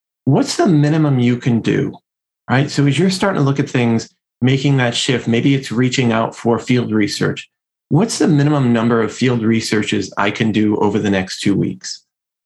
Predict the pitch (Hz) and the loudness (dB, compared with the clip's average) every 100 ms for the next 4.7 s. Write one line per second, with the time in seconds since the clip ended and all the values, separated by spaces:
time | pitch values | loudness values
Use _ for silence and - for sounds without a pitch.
0 | _ _ 135 156 220 208 202 185 147 139 | _ _ 0 2 2 0 0 0 0 0
1 | 131 110 95 101 - - - 135 135 143 | 0 -2 -4 -4 -4 -6 -2 0 0 -4
2 | - 131 120 98 98 - 95 95 - 131 | 0 2 2 0 -4 -4 -4 -4 -2 0
3 | 120 - 175 170 127 117 117 147 151 147 | 0 -2 0 0 2 2 2 2 0 -2
4 | 135 131 117 110 110 92 101 | 0 0 0 0 0 0 -4